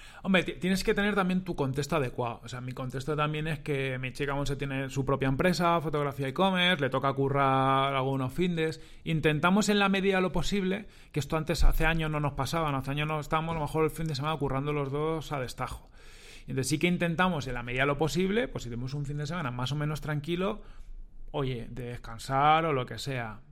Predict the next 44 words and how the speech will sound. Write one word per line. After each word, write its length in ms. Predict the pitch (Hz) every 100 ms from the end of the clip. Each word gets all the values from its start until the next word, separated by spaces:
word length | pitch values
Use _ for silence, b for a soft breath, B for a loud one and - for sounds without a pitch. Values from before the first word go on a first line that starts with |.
| -
Pero 300 | 117 117 113
lo 160 | 117
normal 540 | 120 120 135 143 147 147
es 120 | 139
que 100 | 147
los 120 | 147
fines 180 | 147 151
de 60 | 151
semana 520 | 147 156 160 160 151
siga, 340 | - 135 143
digamos, 320 | 143 139 131
oye, 160 | 156 139
yo 120 | 147
tengo 120 | 170
que 60 | 175
hacer 180 | 151 156
una 160 | 147
serie 200 | 135 135
de 40 | 127
cosas, 260 | 143 123
yo 120 | 127 143
también. 340 | 135 127 117
Pues 200 | 117 120
oye, 260 | 143 120 104 B B B -
yo 80 |
qué 60 | 131
sé, 100 | 127
el 60 | 120
sábado 260 | 151 156
por 100 | 165
la 100 | 160
mañana, 600 | 156 143 127 123 120 120
nos 140 | 120 127
vamos 220 | 160 156
a, 40 | 156
imagínate, 340 | 151 156 131
dar 100 | 139
un 100 | 151
paseo, 320 | 156 147 202
pero 140 | 185 -
por 100 | 139
la 100 | 131
tarde 220 | 147 165
curramos. 540 | 131 123 113 110 -